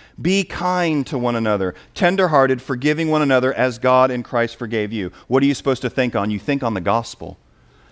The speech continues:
You think that he's forgiven you and you didn't deserve it, so you forgive others, and even when they don't deserve it. He's kind to you when you're his enemy. He adopts you into the family when you're his enemy.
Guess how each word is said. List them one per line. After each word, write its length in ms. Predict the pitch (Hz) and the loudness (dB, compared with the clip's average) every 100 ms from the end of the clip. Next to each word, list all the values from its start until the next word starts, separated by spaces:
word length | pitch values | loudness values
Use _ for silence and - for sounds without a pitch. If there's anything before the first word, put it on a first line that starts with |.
| _ _ _ - | _ _ _ -4
You 140 | 139 | 0
think 220 | 196 175 | 2 4
that 300 | 180 165 - | 4 4 0
he's 180 | 190 202 | 0 2
forgiven 320 | 214 202 196 | 4 4 4
you 240 | 196 226 240 | 4 6 6
and 140 | 208 | 4
you 80 | 226 | 4
didn't 180 | 233 208 | 4 2
deserve 400 | 202 247 254 180 | 4 6 6 4
it, 160 | 113 | 0
so 80 | - | 0
you 160 | 202 226 | 0 0
forgive 240 | 226 226 | 2 6
others, 340 | 254 247 185 202 | 6 6 4 2
and 140 | 208 | -2
even 160 | 226 226 | -2 0
when 80 | |
they 100 | 233 | 2
don't 140 | 226 233 | 2 2
deserve 400 | 220 254 269 214 | 0 4 4 2
it. 300 | 127 - - _ _ _ _ _ _ _ _ _ _ _ | -4 -6 -20 _ _ _ _ _ _ _ _ _ _ _
He's 180 | 220 - | -4 0
kind 320 | 254 240 226 | 2 4 2
to 60 | 226 | 0
you 180 | 254 | 2
when 140 | 240 226 | 2 2
you're 100 | 233 | 2
his 160 | 220 | 2
enemy. 360 | 247 262 208 160 | 4 4 2 0
He 120 | 226 | 0
adopts 340 | 214 226 233 254 | 4 2 2 -2
you 80 | |
into 140 | 247 233 | -2 -2
the 80 | 208 | 0
family 400 | 254 262 226 214 | 2 2 0 0
when 160 | 226 | 0
you're 140 | 254 247 | 0 0
his 160 | 226 | 0
enemy. 680 | 240 269 285 320 185 110 | 2 2 4 2 0 -4